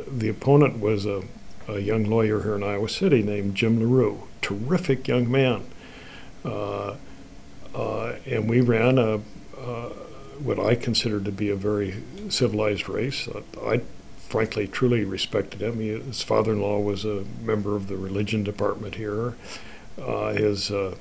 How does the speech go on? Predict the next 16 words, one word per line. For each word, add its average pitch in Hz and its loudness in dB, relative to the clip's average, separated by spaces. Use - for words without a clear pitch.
uh, 110 -4
background 107 0
was, 98 -6
uh, 110 -6
sheer 170 0
quality. 175 0
And, 107 -2
uh, 101 -2
uh, 110 -8
it 123 0
was 110 2
a, 101 0
a, 120 -2
a 123 0
vigorous 127 4
race. 110 2